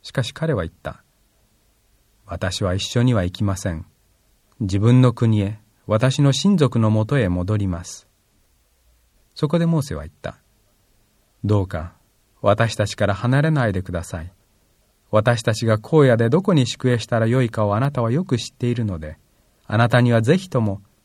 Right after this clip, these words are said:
私たちの目となってほしいのです。そしてあなたが一緒に来てくださったら必ず、そうです、必ず、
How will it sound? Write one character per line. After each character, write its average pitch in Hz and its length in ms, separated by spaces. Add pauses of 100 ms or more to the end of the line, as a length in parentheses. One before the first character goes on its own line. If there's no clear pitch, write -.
私 101 300
た 101 120
ち 113 140
の 104 100
目 160 140
と 170 100
な 113 160
っ 110 40
て - 120
ほ 98 180
し 104 180
い 87 60
の 80 120
で 76 140
す。 - 160 (1080)
そ 104 140
し - 80
て 101 80
あ 101 80
な 117 100
た 123 100
が 113 120
一 113 60
緒 147 180
に 151 120
来 - 60
て 143 120
く 127 80
だ 123 120
さ 131 140
っ 123 40
た 113 200
ら 107 120
必 131 160 (260)
ず、 95 200 (600)
そ 110 200
う 98 40
で 98 120
す、 - 120
必 180 420
ず、 110 220